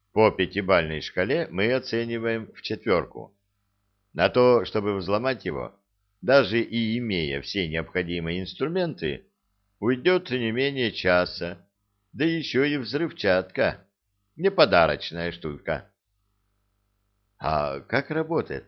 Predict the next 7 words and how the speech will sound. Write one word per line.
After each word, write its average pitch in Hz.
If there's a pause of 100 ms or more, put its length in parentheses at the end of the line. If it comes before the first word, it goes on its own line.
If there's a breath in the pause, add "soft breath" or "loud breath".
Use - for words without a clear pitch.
(120)
самоликвидатор?» — 90 (720)
задает 95
вопрос 87
кто-то 98
из 101
задних 78
рядов. 98